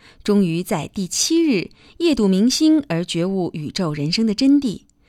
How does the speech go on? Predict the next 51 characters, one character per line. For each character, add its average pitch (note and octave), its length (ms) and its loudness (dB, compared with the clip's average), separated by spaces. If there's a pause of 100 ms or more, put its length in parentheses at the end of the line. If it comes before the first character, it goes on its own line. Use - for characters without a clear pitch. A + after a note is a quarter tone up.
(280)
证 D#4+ 240 2
得 A3 240 0
究 F4 220 -2
竟 D4 180 2
圆 G3 180 2
满 C4+ 320 0
的 - 280 -6
无 D#3 220 -6
碍 A3 260 -4
智 D#3+ 200 -4
慧。 D3 320 -6 (580)
禅 G#3+ 240 2
期 E4+ 380 0
正 A3 160 2
是 G3 120 -2
源 F3 220 0
于 E3 280 -2
佛 D#3 260 -6
陀 D3 300 -4
七 D#4 360 -2
日 B3 160 0
正 D#3 220 -4
道。 D#3+ 300 -8 (880)
按 D#4+ 180 2
照 D4 240 4
湛 C#4 180 4
山 D4+ 140 2
精 E4+ 180 0
舍 D4+ 120 0
住 B3 120 -2
持 G#3 240 0
达 F#3+ 280 -4
义 D4+ 160 0
大 G3+ 180 -2
和 F3+ 140 -4
尚 F#3+ 120 -2
的 E3+ 80 -4
设 F3 140 -2
想， D#3 300 -6 (420)
此 - 180 -4
次 G#3 240 -2
禅 F#3 280 -2
期 C#4+ 280 0 (240)
特 G4 260 0
意 C#4 220 2
引 D#3+ 140 -2
进 G3 320 0
千 F4 380 -2
年 G3+ 160 2
名 F#3 260 0
寺 G3+ 300 -4